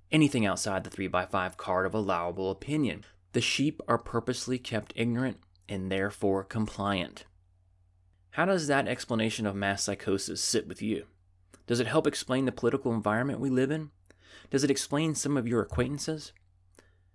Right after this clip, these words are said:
For me, it was quite eye-opening and helps me understand why people I respect, people I work with, people I'm related to, why they believe what they believe, despite overwhelming evidence available to them. Their visceral hatred of Trump and his supporters,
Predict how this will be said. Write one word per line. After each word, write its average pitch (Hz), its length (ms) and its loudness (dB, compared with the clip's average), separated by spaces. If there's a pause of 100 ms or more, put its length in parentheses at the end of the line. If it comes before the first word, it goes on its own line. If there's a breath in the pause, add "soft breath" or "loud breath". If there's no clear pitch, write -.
(120)
For 143 120 6
me, 185 180 6
it 160 40 4
was 135 140 -2
quite - 280 2
eye-opening 90 640 -2
and 90 80 -6
helps 135 260 -2
me 123 120 0
understand 107 520 0
why 92 120 0
people 117 320 0
I 98 80 4
respect, 92 640 0 (220 loud breath)
people 113 200 4
I 92 80 6
work 113 300 4
with, 113 220 4
people 104 260 2
I'm 92 180 2
related 117 400 6
to, 98 220 6 (360 loud breath)
why 117 200 4
they 123 180 6
believe 120 460 4
what 98 140 4
they 92 100 2
believe, 117 560 4 (280 loud breath)
despite - 600 0
overwhelming 131 640 4
evidence 104 420 0
available 110 600 0
to - 140 -10
them. - 360 -10 (340)
Their 110 140 6
visceral 123 400 4
hatred 113 440 -2
of 95 120 -4
Trump - 260 -2
and 107 100 -4
his 107 120 -4
supporters, - 600 -2